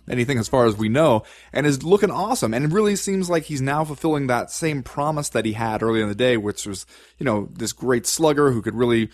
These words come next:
knock you out, threaten you with that power, but now he seems to have just w-, rounded out his game so well. You could see it when guys like Jake Ellenberger try and go in there where,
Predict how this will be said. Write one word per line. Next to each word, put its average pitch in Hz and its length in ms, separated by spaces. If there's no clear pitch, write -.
knock 120 280
you 120 120
out, 120 240
threaten 123 220
you 123 100
with 117 100
that 98 240
power, 135 460
but 113 160
now 165 380
he 143 100
seems 139 300
to 127 80
have 120 220
just 127 280
w-, 143 220
rounded 156 380
out 143 140
his 120 160
game 123 500
so 113 240
well. 104 380
You 170 80
could 147 120
see 240 200
it 214 80
when 156 100
guys 147 220
like 143 120
Jake 143 200
Ellenberger 143 640
try 165 160
and 151 100
go 139 140
in 175 140
there 135 220
where, 120 360